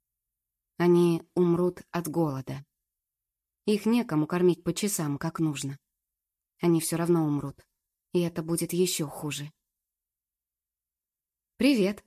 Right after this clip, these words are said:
раздался над ухом весёлый голос. От него хотелось отмахнуться, как от комара. Лёня медленно обернулся. Рядом, по колено в траве, стоял Олесь,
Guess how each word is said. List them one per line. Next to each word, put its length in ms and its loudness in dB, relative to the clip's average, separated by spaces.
раздался 520 -2
над 180 -2
ухом 280 -6
весёлый 420 -6
голос. 500 -8
От 140 -6
него 200 4
хотелось 420 -4
отмахнуться, 680 0
как 200 -6
от 100 -6
комара. 480 -4
Лёня 320 6
медленно 460 4
обернулся. 680 -2
Рядом, 440 0
по 100 -6
колено 320 2
в 60 -4
траве, 360 0
стоял 480 -4
Олесь, 460 -4